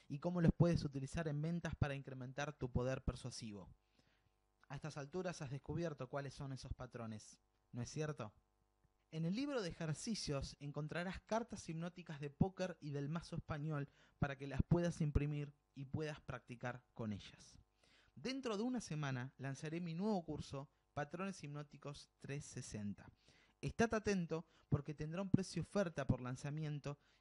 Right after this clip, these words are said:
y vendrá con muchos bonuses, entre ellos seis mazos de cartas completos llenos de patrones hipnóticos,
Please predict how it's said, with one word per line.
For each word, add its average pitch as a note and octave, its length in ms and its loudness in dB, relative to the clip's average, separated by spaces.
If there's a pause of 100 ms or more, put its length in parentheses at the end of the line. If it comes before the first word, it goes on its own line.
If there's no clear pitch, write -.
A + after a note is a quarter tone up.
(120)
y D3+ 60 2
vendrá D#3+ 360 4
con D#3+ 200 -6
muchos F3+ 640 -4
bonuses, A#2+ 600 -8
entre C3 300 -6
ellos D3+ 240 -6
seis C#3+ 180 -8
mazos C3+ 300 -12
de B2 140 -12
cartas E3+ 340 -6
completos D#3+ 640 -10 (240)
llenos E3 520 -4
de B2+ 180 -10
patrones C3+ 680 -10
hipnóticos, G#2+ 760 -10